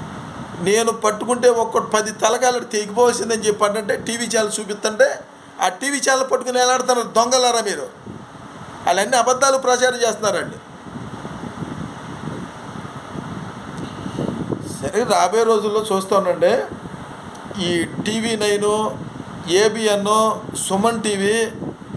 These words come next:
ఎంతోమంది నాలాంటి ప్రజాస్వామ్యవాదులు, నిజమైన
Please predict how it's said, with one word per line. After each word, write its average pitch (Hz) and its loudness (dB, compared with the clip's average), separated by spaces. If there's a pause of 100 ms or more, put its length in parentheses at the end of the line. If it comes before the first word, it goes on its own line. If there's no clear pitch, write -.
(600)
ఎంతోమంది 220 0 (800)
నాలాంటి 208 2 (2500)
ప్రజాస్వామ్యవాదులు, 190 2 (2000)
నిజమైన 220 2